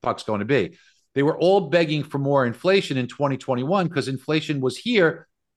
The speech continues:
but it started to take off. They didn't believe it. That's because, and even Janet Yellen, "Hey, too, inflation's too low. We need more." Well, they should have stopped here and we would have avoided all the problems. The thing that, that they were looking at was they were looking at C P I,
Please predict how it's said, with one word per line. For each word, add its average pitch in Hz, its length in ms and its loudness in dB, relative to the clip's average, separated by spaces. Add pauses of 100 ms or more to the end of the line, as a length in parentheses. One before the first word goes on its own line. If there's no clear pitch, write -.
but 165 280 0 (240)
it 151 140 -4
started 180 360 0
to 160 80 0
take 160 300 -2
off. 175 160 0
They 151 100 2
didn't 151 160 2
believe 160 340 0
it. - 180 -6 (260)
That's 139 160 -2
because, 151 340 0
and 135 100 0
even 165 180 2
Janet 147 320 2
Yellen, 156 300 4
"Hey, 156 200 2
too, 175 340 -4
inflation's 165 680 0
too 180 120 2
low. 175 140 6
We 143 140 2
need 151 160 -2
more." 160 300 2 (420)
Well, 156 120 2
they 156 120 2
should 262 220 -4
have 262 80 -4
stopped 190 460 -4
here 135 100 2
and 120 100 0
we 139 60 0
would 139 140 2
have 117 100 0
avoided 123 540 0
all 123 260 4
the 110 80 -4
problems. 131 500 -2
The 110 100 -6
thing 156 280 -4
that, 131 200 -2 (120)
that 117 160 0
they 120 100 -2
were 110 140 -2
looking 165 320 -4
at 107 160 -2
was 110 140 -8
they 127 120 -2
were 151 100 -2
looking 117 280 -4
at 104 100 -8
C - 240 -8
P 107 240 -6
I, 117 380 0